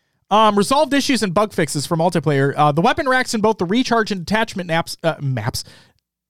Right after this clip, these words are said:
uh, now spawn the correct power weapons. Both maps have returned to the ranked arena playlist alongside the season three update. So yes, detachment is back in ranked. The level geometry of the map Aquarius has been adjusted so that players can no longer see through some walls.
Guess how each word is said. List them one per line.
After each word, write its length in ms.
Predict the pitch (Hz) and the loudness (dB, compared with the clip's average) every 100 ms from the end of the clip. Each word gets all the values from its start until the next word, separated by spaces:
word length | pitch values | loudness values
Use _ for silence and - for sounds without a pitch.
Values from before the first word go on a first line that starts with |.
| - | 0
uh, 180 | 170 165 | 2 4
now 240 | 208 294 | 2 2
spawn 460 | - - 240 247 240 | 0 0 2 2 2
the 80 | 202 | -2
correct 340 | 202 214 - | 0 -2 -2
power 320 | - 185 196 | 0 2 4
weapons. 480 | 170 180 131 127 - | 2 2 0 -6 -10
Both 320 | - 220 294 | 0 2 2
maps 260 | 240 262 - | 0 0 0
have 140 | 208 | -2
returned 260 | 190 214 220 | 0 -2 -2
to 60 | |
the 80 | 180 | -2
ranked 260 | 160 220 226 | 0 0 0
arena 300 | 185 208 196 | -2 0 -2
playlist 480 | - 190 190 - 170 | 0 0 0 0 -2
alongside 640 | 151 165 202 180 165 170 | 0 0 0 0 0 0
the 60 | 147 | -4
season 300 | - 165 160 | -4 -4 -2
three 160 | 160 | -2
update. 320 | 139 120 110 - | 0 0 -2 -2
So 120 | 175 | 0
yes, 420 | 180 233 240 - - - - | 2 2 0 -6 -14 -20 -4
detachment 800 | 220 - 240 262 - 180 180 - - - | -4 -2 -4 -4 -4 -8 -8 -10 -16 -8
is 140 | 170 151 | -4 -2
back 260 | 143 127 | -2 -2
in 80 | 131 | -4
ranked. 320 | 127 - - _ _ _ _ _ _ _ _ _ - | -4 -6 -14 _ _ _ _ _ _ _ _ _ 0
The 80 | 170 | 2
level 300 | 262 349 302 | 4 2 2
geometry 520 | 254 247 247 - 233 | 4 2 2 -2 2
of 60 | 202 | 2
the 60 | |
map 200 | 196 208 | 2 0
Aquarius 420 | 175 - 214 196 | -2 0 2 2
has 100 | 190 | 0
been 160 | 175 165 | -2 -4
adjusted 380 | 151 170 165 165 | 0 0 0 -4
so 60 | |
that 140 | 170 147 | -2 -2
players 260 | 202 208 | 0 0
can 120 | - 175 | 0 0
no 140 | 175 | 2
longer 300 | 196 185 160 | 2 -2 -2
see 220 | - 214 | -6 -6
through 180 | 175 202 | -4 -4
some 200 | - 143 | -2 -4
walls. 480 | 139 180 143 180 | 0 0 0 -4